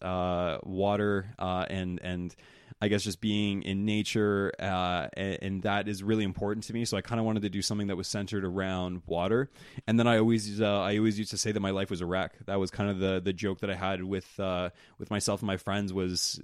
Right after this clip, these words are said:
that, uh, when I was kinda going through mental health struggles, I was like, "Yeah, this is kinda shitty, but, you know, life's a wreck." And then, uh, I, I kind of, like, when I was looking at putting the podcast together and wanting to name it, that's just kinda what popped up. And, uh, and it kinda stuck and has turned into, uh, it's turned into quite the inside joke,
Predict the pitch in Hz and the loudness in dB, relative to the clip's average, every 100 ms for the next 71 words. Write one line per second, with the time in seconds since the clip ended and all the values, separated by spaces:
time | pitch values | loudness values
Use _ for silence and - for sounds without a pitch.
0 | 87 92 92 87 - 98 95 98 92 101 | -8 -2 -2 -2 -2 0 0 -2 -2 -4
1 | 98 101 95 101 95 90 101 104 98 92 | -2 -2 -2 -2 -4 -2 -2 0 0 0
2 | 90 95 92 92 95 - - - 110 147 | 0 -2 0 -2 -2 -10 -20 -8 0 2
3 | 151 147 139 160 143 - 196 120 113 113 | 4 2 0 0 2 4 6 4 2 2
4 | 117 104 107 - 123 113 95 - - 98 | 2 4 4 4 4 2 2 -6 -10 -4
5 | 101 101 101 98 98 98 98 - 107 90 | 0 0 0 0 0 0 0 0 0 0
6 | 101 110 107 101 98 - 107 98 95 98 | -2 -2 0 0 -2 -2 -2 0 2 0
7 | - 98 98 92 92 95 - - 120 98 | -2 -4 -4 -2 -2 -4 -8 -6 -4 -2
8 | 101 110 113 95 - 92 95 92 90 90 | -2 -2 0 -4 -2 -2 0 -2 -2 0
9 | 98 107 92 - - - - 87 - - | 2 2 0 -6 -20 -20 -10 -8 -8 -6
10 | 95 95 - 90 - 120 - - 92 92 | -2 -2 0 -2 0 0 -2 -6 -4 -2
11 | 95 95 95 92 107 101 117 104 - 110 | -2 0 2 0 -2 -4 -4 -4 0 2
12 | 113 104 101 - - - 107 110 139 117 | 2 0 -2 -4 -12 -6 -2 0 2 2
13 | 117 113 - 117 107 110 107 104 - 110 | 4 2 4 4 6 6 4 2 0 0
14 | 143 131 120 123 120 120 117 110 107 98 | 0 0 0 0 2 2 2 0 2 0
15 | 87 | -2